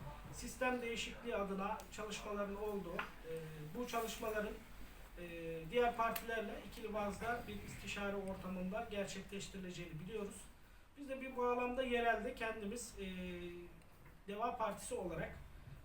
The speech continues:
diğer partilerle, e, görüşmelerimiz, faydalı olacak her konuda, e, fikir birliği ve alışverişi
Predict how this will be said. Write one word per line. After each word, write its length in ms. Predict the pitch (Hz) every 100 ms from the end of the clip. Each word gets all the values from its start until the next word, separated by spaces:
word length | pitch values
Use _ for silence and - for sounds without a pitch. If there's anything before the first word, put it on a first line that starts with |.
| - 285
diğer 260 | 269 233
partilerle, 720 | 220 214 202 208 175 220 285 - - 190
e, 260 | 180 175
görüşmelerimiz, 880 | 185 226 196 - 202 190 160 - - - -
faydalı 420 | 220 233 240 285
olacak 420 | 277 220 196 180 -
her 260 | 247 240 190
konuda, 480 | 180 180 269 277 - - - - -
e, 40 | 185 185 180 180 180
fikir 320 | 196 285 262
birliği 360 | 240 240 269 269
ve 160 | 247 262
alışverişi 800 | 233 214 - 220 214 247 269